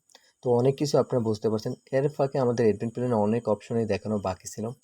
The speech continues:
তো আজকের ভিডিওর মাধ্যমে একদম ক্লিয়ার করে দেখাই দেবো কোথায় কোন অপশন আছে, কীভাবে কী করতে হয়, সকল কিছু।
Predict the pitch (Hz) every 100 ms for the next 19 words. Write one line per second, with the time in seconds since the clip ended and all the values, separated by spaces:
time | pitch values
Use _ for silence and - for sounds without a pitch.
0 | - 101 98 - 139 135 131 143 139 139
1 | 131 127 135 131 - 127 135 127 135 123
2 | 107 113 107 113 117 - 120 127 - 117
3 | 104 - 113 113 123 - 135 135 131 127
4 | 120 - 110 107 123 - 143 165 135 -